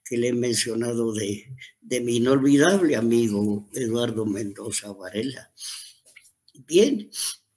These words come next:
entonces, por esa época me sorprendió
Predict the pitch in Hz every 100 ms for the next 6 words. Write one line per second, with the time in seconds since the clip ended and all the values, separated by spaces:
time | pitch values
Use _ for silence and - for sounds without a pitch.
0 | - 160 165 165 160 143 170 165 - -
1 | - _ _ _ _ _ _ _ - 160
2 | 165 170 185 190 180 - 165 160 156 147
3 | - 160 156 160 151 233 262 247 139 -